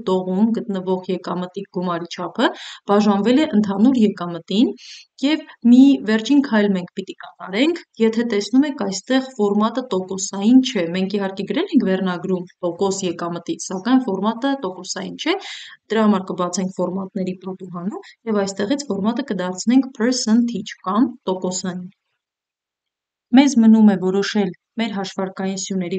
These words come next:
ֆորմատները, այդ պատճառով ես կնշեմ երկրորդը, երրորդը և չորրորդը, կանեմ աջ կլիկ, change type, և այստեղից կընտրեմ երրորդ տարբերակը whole number կամ ամբողջ թիվ։ Այժմ մեր աղյուսակը պատրաստ է,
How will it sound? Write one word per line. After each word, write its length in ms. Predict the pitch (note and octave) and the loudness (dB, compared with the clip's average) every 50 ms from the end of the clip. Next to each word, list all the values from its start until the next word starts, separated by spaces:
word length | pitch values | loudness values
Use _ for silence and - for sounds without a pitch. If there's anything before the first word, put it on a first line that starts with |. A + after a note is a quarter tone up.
| F#3 - | -8 -6
ֆորմատները, 720 | F#3 F3+ F3 F3 E3+ E3 E3 - F3+ E3 D#3+ D#3 E3+ G3 B3 B3+ B3 G3+ | -8 -6 -6 -6 -6 -6 -8 -8 -10 -10 -8 -6 -4 -4 -4 -4 -2 -4
այդ 120 | A#3 A#3+ A#3+ | -4 -4 -4
պատճառով 440 | G3 F#3 F#3 - F#3 F#3 F#3 F3+ F3 F3+ | -6 -8 -6 -6 -6 -6 -6 -6 -6 -6
ես 160 | F#3+ F#3+ - - | -6 -6 -6 -6
կնշեմ 440 | F#3+ F#3 F3+ F3 - - F#3+ F#3 F3+ F3 E3 - _ - F3 F3+ | -4 -4 -4 -4 -6 -6 -6 -6 -6 -8 -10 -14 _ -12 -6 -4
երկրորդը, 680 | F#3 F3+ F#3 F3+ E3+ E3+ E3 E3 E3 - - - F3 F#3 A3+ B3 A#3+ - - - _ _ _ F#3+ G3 | -4 -4 -4 -6 -6 -4 -6 -6 -8 -12 -10 -8 -4 -4 -4 -4 -6 -10 -18 -20 _ _ _ -2 -2
երրորդը 520 | G3 F#3+ F#3 E3+ E3 E3 E3+ - F#3 F3+ E3+ | -2 0 0 -4 -4 -6 -6 -10 -8 -6 -6
և 160 | F3+ F3 F3 - - | -8 -8 -8 -10 -10
չորրորդը, 580 | F#3 E3+ E3+ E3+ E3+ F3 _ - G3+ G#3+ A#3+ A#3 A3+ - | -8 -8 -6 -8 -8 -10 _ -6 -4 -4 -4 -4 -4 -4
կանեմ 280 | F#3+ G3 G3+ - F#3 F#3+ - G3 | -4 -2 -2 -4 -4 -6 -6 -8
աջ 200 | F3+ F#3 - - _ - | -8 -8 -10 -12 _ -6
կլիկ, 380 | F#3 G3+ A#3+ D4+ E4 - - _ _ _ _ _ _ - - | 0 2 2 2 2 -2 -8 _ _ _ _ _ _ -6 -2
change 360 | G#3 G3 F#3 F3 - - - _ _ | 0 0 0 -2 -2 -8 -12 _ _
type, 360 | - F#3 F3 F#3 B3 E4 - - _ _ _ _ - | -8 -6 -2 0 0 -2 -2 -4 _ _ _ _ -8
և 160 | G#3 G3+ G3 | -4 -4 -2
այստեղից 380 | G3 G3 A3 G#3+ C4 B3+ - - | -4 -4 -4 -4 -4 -4 -4 -4
կընտրեմ 300 | G3+ F#3 G3+ A#3+ A#3+ A3 G#3 | -4 -2 0 2 4 4 4
երրորդ 300 | F#3+ F#3+ G3 G3+ G3 - F3 | 4 2 0 0 0 -2 -4
տարբերակը 560 | E3+ D#3+ D#3+ F3 G3+ A3 A3 - C#4 C4 - | -4 -2 -4 -2 -2 -2 -2 -4 -8 -8 -2
whole 260 | G3 G#3+ B3 C4 B3 A3 | 0 2 2 4 4 4
number 460 | F#3+ F3 E3+ E3 E3 G3+ B3 D4+ D#4+ - - | 4 2 0 -2 -2 0 0 0 -2 -2 -2
կամ 300 | G#3+ A#3+ C4+ A#3+ G#3 F#3 | 0 0 2 2 0 -2
ամբողջ 400 | F3+ F#3 A#3+ C4 B3+ - - - _ - | -2 -2 -4 -6 -4 -6 -12 -14 _ -8
թիվ։ 240 | F#3 E3 - - _ _ _ _ _ _ _ _ _ _ _ _ - | -8 -8 -8 -12 _ _ _ _ _ _ _ _ _ _ _ _ 0
Այժմ 300 | B3+ C#4 C4 - G#3+ F#3+ F3 F3 F#3+ | 2 2 2 2 0 -2 0 0 0
մեր 120 | G#3 G#3 G3 F#3 | 0 0 0 -2
աղյուսակը 400 | F3+ F3+ - - G3+ F#3 - F#3 - - | -6 -6 -8 -10 -10 -10 -10 -12 -6 -4
պատրաստ 460 | F#3 F3+ F3+ - F#3 G#3 G#3 - - | -6 -6 -4 -4 -4 -4 -4 -4 -6
է, 60 | C4+ | -8